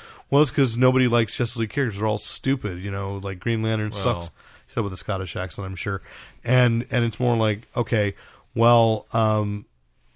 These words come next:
Speaker 2: No, it would. It, it goes bad when they get the, the standard Hollywood creatives in there who have to put their mark on the, on the
Speaker 1: Yeah.
Speaker 2: story. They can't leave it. They can't let canon rule what they do, because then they wouldn't be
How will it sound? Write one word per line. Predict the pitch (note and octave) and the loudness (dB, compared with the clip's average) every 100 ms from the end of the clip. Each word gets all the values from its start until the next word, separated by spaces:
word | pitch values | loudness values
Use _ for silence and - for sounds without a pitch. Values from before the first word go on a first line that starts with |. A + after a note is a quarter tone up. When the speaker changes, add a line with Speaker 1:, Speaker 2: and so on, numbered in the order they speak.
| _ _ | _ _
Speaker 2:
No, | D3 D3+ | -8 -6
it | C#3+ | -6
would. | C#3 E3 | -8 -6
It, | C#3+ B2+ _ | -10 -10 _
it | C#3+ B2+ | -10 -4
goes | F3+ F3 | -4 -4
bad | D3+ D#3 | -6 -6
when | C#3 C3 | -6 -6
they | A#2 | -4
get | B2 B2 | -6 -4
the, | G#2+ - | -6 -6
the | A2 G2+ | -8 -4
standard | - - B2 C3 A#2+ | -4 -2 -2 -2 -2
Hollywood | F#2+ A2 A2 G#2+ G2 | 0 -2 0 -4 -6
creatives | - G2 G2 G#2 F2+ F2 | -6 -2 -2 -4 -6 -8
in | D#2+ | -8
there | D#2 E2 | -10 -8
who | F#2 | -6
have | F2 G#2 - | -4 -6 -8
to | - | -12
put | G#2 - | -12 -6
their | G#2+ | -4
mark | A2 F#2+ F2+ - | -2 0 0 -2
on | E2+ D#2+ | -8 -8
the, | F2 F2+ _ _ _ _ - | -12 -14 _ _ _ _ -12
on | F#2+ | -8
the | F2 | -2
Speaker 1:
Yeah. | B2+ | 0
Speaker 2:
story. | F2+ F2 | 0 -4
They | F2+ | -6
can't | - B2 B2+ | -4 -6 -4
leave | A2 G#2+ | -6 -4
it. | G#2+ F#2+ _ | -4 -6 _
They | - G2+ | -8 -6
can't | - B2+ | -4 -6
let | A2+ G#2+ | -6 -8
canon | - A#2 A2 A2+ G#2 G2+ - _ _ - | -8 -4 -4 -2 -4 -6 -12 _ _ -8
rule | F#2+ G#2 G2 F#2+ | -4 -2 -2 -4
what | F2 E2+ | -6 -6
they | F#2 F#2 | -6 -4
do, | F2+ D#2+ D#2+ - | -4 -6 -10 -18
because | _ F2+ F#2 E2+ | _ -8 -8 -8
then | G2 F#2 F#2 | -8 -6 -6
they | F2+ | -8
wouldn't | F2 F#2 F2 F2 | -6 -8 -10 -10
be | F#2 F2+ | -8 -8